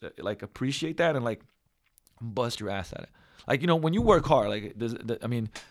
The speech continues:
as you're working hard, right? Do you ever, like,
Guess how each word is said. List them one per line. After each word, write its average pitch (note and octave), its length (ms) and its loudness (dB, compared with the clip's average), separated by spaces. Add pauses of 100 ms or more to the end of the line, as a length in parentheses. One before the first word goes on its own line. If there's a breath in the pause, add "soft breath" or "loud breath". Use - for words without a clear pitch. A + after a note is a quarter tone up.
(120)
as E3 260 8
you're F3 120 10
working D3 340 8
hard, C3+ 400 0 (180)
right? C3 320 0 (680)
Do B2 120 0
you E3 180 2
ever, C#3 400 0
like, G2+ 220 -6